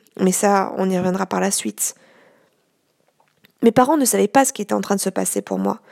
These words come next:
et restaient centrés sur leur idée de me trouver un poste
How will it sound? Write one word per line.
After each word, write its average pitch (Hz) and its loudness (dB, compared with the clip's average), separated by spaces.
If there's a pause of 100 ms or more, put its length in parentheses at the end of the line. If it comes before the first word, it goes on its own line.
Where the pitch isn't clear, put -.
(440)
et 233 8
restaient 247 2
centrés 262 2
sur 233 0
leur 208 2
idée 220 0 (400)
de 220 4
me 220 6
trouver 233 2
un 226 4
poste 233 0